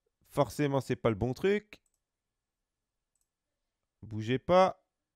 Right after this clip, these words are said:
Voilà. Euh, yo, mon Benji, ça va ou quoi ?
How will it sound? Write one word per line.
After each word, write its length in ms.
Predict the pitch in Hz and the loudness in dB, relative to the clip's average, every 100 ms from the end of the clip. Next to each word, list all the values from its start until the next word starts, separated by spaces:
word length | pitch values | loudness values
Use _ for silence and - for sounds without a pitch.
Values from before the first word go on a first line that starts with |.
| _ _ _ _ _ _ _ - | _ _ _ _ _ _ _ 0
Voilà. 640 | 117 143 156 156 139 - _ _ _ _ _ _ _ _ _ _ _ _ _ - - - _ _ _ 175 | 6 8 10 10 8 2 _ _ _ _ _ _ _ _ _ _ _ _ _ -20 -20 -20 _ _ _ 2
Euh, 960 | 214 220 220 214 214 214 208 202 202 | 6 8 8 8 8 6 6 6 6
yo, 160 | 190 247 | 4 4
mon 120 | 277 | 4
Benji, 240 | 262 240 254 | 4 2 4
ça 120 | 240 | 6
va 100 | 247 | 6
ou 40 | |
quoi ? 500 | - 240 240 233 180 | 4 6 8 6 2